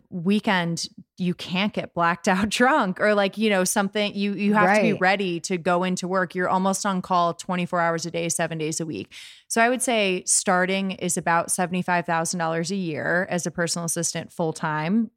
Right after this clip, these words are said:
Speaker 1: And you should also still be getting benefits, four oh one K, all of those
Speaker 2: Yeah.
Speaker 1: goodies, sometimes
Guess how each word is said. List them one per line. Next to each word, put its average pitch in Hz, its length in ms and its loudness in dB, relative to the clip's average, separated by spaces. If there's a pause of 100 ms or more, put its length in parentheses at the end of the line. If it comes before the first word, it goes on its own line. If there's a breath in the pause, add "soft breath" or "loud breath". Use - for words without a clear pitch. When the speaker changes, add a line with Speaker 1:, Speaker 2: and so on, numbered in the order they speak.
(120)
Speaker 1:
And 180 360 -2 (280 loud breath)
you 226 140 2
should 220 160 2
also 196 240 2
still 190 220 0
be 175 120 -2
getting 170 280 -2
benefits, 175 720 -2
four 160 220 -2
oh 156 60 -6
one 87 220 -8
K, 185 680 0 (320 soft breath)
all 180 200 4
of 185 100 4
those 165 280 6
Speaker 2:
Yeah. 110 40 -6
Speaker 1:
goodies, 196 400 2
sometimes 185 920 0